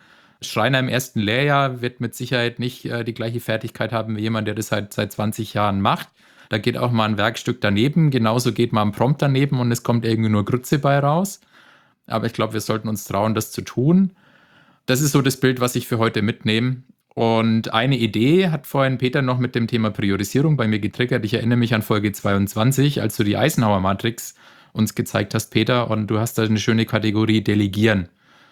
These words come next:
Und ich nehme für mich heute irgendwie als, als Impuls aus der Folge mit, dass ich mir bei, bei den Eisenhowers mal anschaue, bei der Kategorie Delegieren, ja, wo kann ich denn, wo kann ich denn Sachen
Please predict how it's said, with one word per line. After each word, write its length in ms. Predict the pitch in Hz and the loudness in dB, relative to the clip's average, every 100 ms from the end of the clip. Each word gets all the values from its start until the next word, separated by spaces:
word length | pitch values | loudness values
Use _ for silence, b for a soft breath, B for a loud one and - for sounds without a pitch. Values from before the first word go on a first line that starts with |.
| b b b b _ | b b b b _
Und 340 | 113 110 101 | 0 0 0
ich 180 | - 123 | -4 -2
nehme 180 | 127 127 | 0 0
für 120 | 127 | 2
mich 220 | 113 113 | 2 2
heute 260 | 113 113 110 | 2 0 0
irgendwie 340 | 107 113 110 | -2 0 0
als, 260 | 104 101 101 | 0 -2 -4
als 180 | 101 - | -8 -6
Impuls 380 | 98 - 151 - | -4 0 0 0
aus 160 | 107 | -4
der 100 | 110 | -4
Folge 340 | - 104 104 98 | -2 -2 0 0
mit, 260 | 117 - | -2 -2
dass 140 | 107 - | -4 -4
ich 180 | 101 | -2
mir 220 | 113 107 104 | 2 2 2
bei, 280 | 101 101 | 0 0
bei 140 | 98 101 | 0 0
den 140 | 98 | 0
Eisenhowers 760 | 104 139 120 107 104 104 110 - | 0 0 0 0 0 2 0 0
mal 140 | 101 | 0
anschaue, 480 | 104 120 - 104 107 | 0 -2 2 2 2
bei 200 | 104 98 | 0 0
der 200 | 101 95 | 0 0
Kategorie 540 | - 101 95 104 101 | -2 -4 -4 -2 -2
Delegieren, 760 | 98 98 92 110 123 120 135 139 b b b b b b b - | 0 0 0 2 2 2 0 -4 b b b b b b b -4
ja, 180 | 98 98 | -4 -4
wo 80 | |
kann 240 | 92 101 98 | -4 -2 -2
ich 120 | 101 | -2
denn, 340 | 104 98 95 | -2 -2 -2
wo 80 | 95 | -6
kann 200 | - 98 | -4 -2
ich 120 | 101 | -2
denn 160 | - 95 | -2 -2
Sachen 580 | - 101 101 98 98 | -2 -2 0 -2 -2